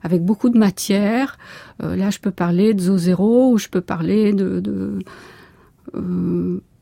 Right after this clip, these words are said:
par exemple, le film de Téchiné, euh, à Biarritz, euh, Hôtel des Amériques, c'est ça ? Ou il y a quelque chose de la lumière qui vous est offert, mais comme une, euh, chose physique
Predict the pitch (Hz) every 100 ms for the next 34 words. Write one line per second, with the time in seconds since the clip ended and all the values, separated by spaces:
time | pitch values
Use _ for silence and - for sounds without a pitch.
0 | _ _ _ _ 208 180 170 190 185 -
1 | 202 - 190 180 185 - 180 190 185 185
2 | 196 202 175 175 190 202 202 170 165 170
3 | - _ _ 180 175 165 185 202 - -
4 | 185 175 175 185 185 _ _ _ _ _
5 | _ _ _ _ _ - 185 180 202 190
6 | 185 190 196 185 247 - - _ _ _
7 | _ - 214 - 208 233 _ _ _ _
8 | _ _ _ _ _ _ _ - 240 277
9 | - _ - - _ - 208 208 254 247
10 | 254 277 247 226 208 220 220 233 285 -
11 | 240 208 214 247 247 233 - 262 294 254
12 | 185 254 262 240 233 220 220 202 190 190
13 | 190 185 185 175 - 254 - 240 233 220
14 | 262 - -